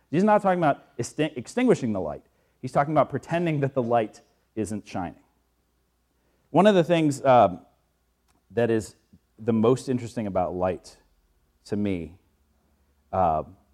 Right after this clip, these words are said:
from a scientific standpoint, I, I like the science of this. It, in the same way that sodium chloride is always going to be salt,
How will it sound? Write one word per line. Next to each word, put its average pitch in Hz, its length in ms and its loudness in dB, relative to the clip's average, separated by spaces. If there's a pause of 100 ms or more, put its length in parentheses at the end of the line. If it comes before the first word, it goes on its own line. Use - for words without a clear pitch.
(120)
from 104 180 -4
a 90 40 -4
scientific 98 580 -6
standpoint, 82 380 -14
I, 92 40 -6
I 90 220 -4
like 101 180 -2
the - 60 -16
science 95 480 -6
of 76 120 -12
this. 78 220 -20
It, 90 140 -14 (220)
in 120 80 -2
the 123 80 2
same 147 180 2
way 135 100 6
that 110 180 0 (280)
sodium 135 300 2
chloride 113 360 2
is 104 100 -2
always 110 300 2
going 107 220 -6
to 107 140 -12
be 95 260 -6
salt, - 460 -4